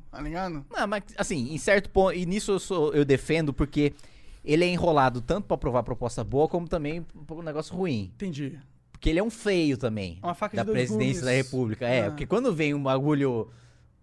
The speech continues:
Speaker 2: muito merda, o Congresso também, ele pode devolver menos merda, ou ele pode não devolver nada. Fala, "Não, isso aqui não vai passar de jeito nenhum." Então, pra coisa boa também ele atrasa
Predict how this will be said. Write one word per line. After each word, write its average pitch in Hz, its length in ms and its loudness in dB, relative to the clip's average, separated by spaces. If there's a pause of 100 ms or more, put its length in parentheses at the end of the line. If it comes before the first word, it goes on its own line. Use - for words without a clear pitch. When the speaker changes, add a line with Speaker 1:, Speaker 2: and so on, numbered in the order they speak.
Speaker 2:
muito 165 300 0
merda, 147 580 4 (340)
o 123 120 -8
Congresso 147 440 0
também, 170 340 0
ele 156 220 4
pode 151 300 0
devolver 147 340 2
menos 151 280 -2
merda, 156 500 4 (340)
ou 180 80 4
ele 190 100 6
pode 180 180 4
não 208 80 -2
devolver 208 340 8
nada. 180 220 8
Fala, 143 140 0
"Não, 147 180 2
isso 95 100 -8
aqui 98 100 -12
não - 60 -14
vai 359 100 -4
passar - 220 -4
de 127 80 -8
jeito 185 120 -6
nenhum." 151 280 -6 (420)
Então, 208 200 2
pra 185 120 2
coisa 190 280 6
boa 170 340 6
também 311 300 -2
ele 262 80 2
atrasa 247 580 6